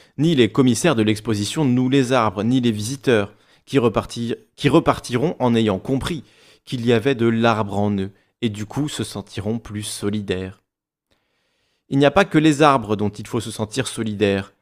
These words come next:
Nous sommes invités à entrer en communion avec le monde entier. Aux éditions Actes Sud, propriété de Françoise Nyssen, ex-ministre de Macron protecteur du vivant et conservateur des yeux, une collection particulière, Monde sauvage,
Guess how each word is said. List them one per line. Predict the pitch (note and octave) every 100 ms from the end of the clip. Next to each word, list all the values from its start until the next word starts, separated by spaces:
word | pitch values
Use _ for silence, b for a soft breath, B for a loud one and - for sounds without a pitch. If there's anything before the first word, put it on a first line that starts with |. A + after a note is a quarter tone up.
| _ _ _
Nous | -
sommes | B2
invités | A2+ A2 A#2+
à | D#3
entrer | B2+ C3 D3
en | C3
communion | C3+ C3+ E3 D#3+
avec | B2 B2
le | A#2+
monde | B2+ C3
entier. | A#2 G#2 - G2 - _ _ _ _ _
Aux | G#2+
éditions | G#2 G#2 A2+ -
Actes | G#2 G#2 D3
Sud, | - F3+ F3+
propriété | - A#2 B2+ A#2 B2+
de | G#2
Françoise | - G#2+ G#2 G2
Nyssen, | A#2+ - F#3+ G3 F#3+ b b b
ex-ministre | - D3+ - C3 C#3+ D3+ - -
de | G#2
Macron | G#2 A2 A2 - C3
protecteur | - G#2+ G#2 - A2+ G2
du | G2
vivant | G#2+ A2+ B2 E3+ -
et | A2+
conservateur | A#2 A2 A2 G2+ G2+ - F#2+
des | F#2 A2 G#2+
yeux, | D3+ F3+ b b b b b -
une | B2+
collection | B2 C#3 C3 - F3+
particulière, | F3 C3+ - B2 - G#2 G2+ F#2 F#2+ _ _ _ _ -
Monde | A#2+ D3+ D3
sauvage, | A2 - A#2+ G#2+ F#2 F2+ F#2+ -